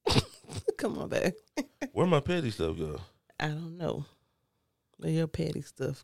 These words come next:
Speaker 1: go? Y'all, make sure y'all, um, go over to Mister and Missus Mac, um, podcast and make sure you follow us there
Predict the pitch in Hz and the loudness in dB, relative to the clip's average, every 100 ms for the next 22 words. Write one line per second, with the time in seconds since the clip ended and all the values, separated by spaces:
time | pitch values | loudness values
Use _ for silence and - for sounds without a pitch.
0 | - - - _ _ _ _ _ _ - | -8 -8 -8 _ _ _ _ _ _ 0
1 | 208 180 180 202 - 190 160 156 151 156 | 6 8 8 6 6 4 6 4 4 2
2 | 147 143 147 151 - _ _ _ _ _ | 2 2 0 -4 -10 _ _ _ _ _
3 | - - - _ - 233 427 427 392 226 | -10 -10 -10 _ 2 4 6 6 6 6
4 | 208 214 185 170 170 151 151 151 143 - | 4 4 2 2 2 2 4 6 4 0
5 | - - - 147 143 139 143 175 165 160 | -14 -10 0 2 2 0 2 6 6 6
6 | 143 117 113 147 - - - 147 147 143 | 2 4 2 0 -6 -8 -2 0 2 0
7 | - 180 - 160 147 151 139 - 143 139 | 0 -2 6 8 8 6 2 4 6 6
8 | 208 | 2